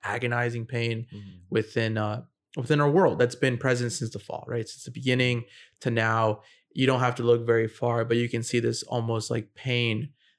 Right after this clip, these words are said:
Speaker 1: that, like, sews everyone together type of thing. We're all, we're all, like, sharing in this pain,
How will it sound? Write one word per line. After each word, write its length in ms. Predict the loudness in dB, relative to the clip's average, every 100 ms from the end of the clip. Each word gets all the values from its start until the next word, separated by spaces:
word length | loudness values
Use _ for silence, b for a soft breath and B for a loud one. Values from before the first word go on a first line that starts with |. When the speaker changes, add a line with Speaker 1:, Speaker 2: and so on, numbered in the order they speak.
| -8
Speaker 1:
that, 120 | -2
like, 240 | 0 -2 -2
sews 460 | 4 8 8 6 -2
everyone 480 | -2 0 0 -4 -6
together 400 | -2 -2 -2 -2
type 240 | -6 -6
of 80 | -6
thing. 220 | -6 -2
We're 140 | 0
all, 280 | 2 2 2
we're 160 | 4 4
all, 160 | 4 4
like, 260 | 0 -4 b b b _
sharing 540 | -2 2 2 2 0
in 80 | -2
this 160 | -4 -8
pain, 460 | -6 -2 -2 -4